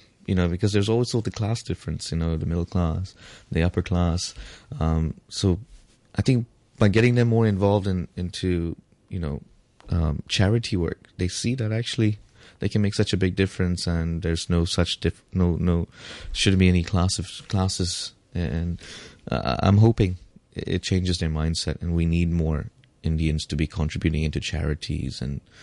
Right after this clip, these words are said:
uh, and to play a part into local society, you know, feed the homeless, you know, s-, see all the situation in Hong Kong, be a part of Hong Kong's politics, you know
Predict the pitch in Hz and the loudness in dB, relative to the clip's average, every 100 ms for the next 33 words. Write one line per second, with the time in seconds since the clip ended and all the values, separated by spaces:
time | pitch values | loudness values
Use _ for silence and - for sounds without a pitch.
0 | - - - - 76 57 - _ - 101 | -20 -20 -12 -6 -4 -4 -8 _ -8 -4
1 | 113 147 143 120 147 127 107 101 104 107 | 2 2 2 0 -2 -2 0 2 2 0
2 | 98 85 95 127 113 87 87 92 104 _ | -2 -2 -2 -2 0 0 2 0 -4 _
3 | - 107 113 107 107 110 82 - - 92 | -4 0 4 6 4 2 -2 -4 -4 0
4 | 92 90 - - 104 95 95 98 - 98 | 0 -2 -6 -4 -2 0 -2 -2 -2 -4
5 | - 90 92 95 92 90 87 92 85 - | 0 0 0 0 0 0 0 -2 -2 -8
6 | - - - - 104 104 110 101 95 - | -20 -20 -16 -2 2 4 4 2 0 0
7 | 101 95 98 92 - - 95 113 113 - | -4 -2 -2 -2 -4 -4 2 2 0 -4
8 | 80 - - - 90 | -4 -6 -8 -4 -2